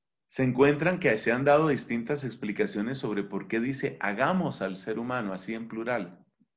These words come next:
Tal vez la interpretación más frecuente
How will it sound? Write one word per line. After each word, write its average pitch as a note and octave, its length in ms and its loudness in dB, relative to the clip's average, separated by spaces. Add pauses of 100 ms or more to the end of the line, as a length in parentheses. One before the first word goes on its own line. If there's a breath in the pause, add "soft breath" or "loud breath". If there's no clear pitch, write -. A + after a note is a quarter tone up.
(680)
Tal A#2 160 2
vez C#3 160 4
la D#3+ 80 2
interpretación A#2 960 -2
más C3 320 -4
frecuente C3 840 -4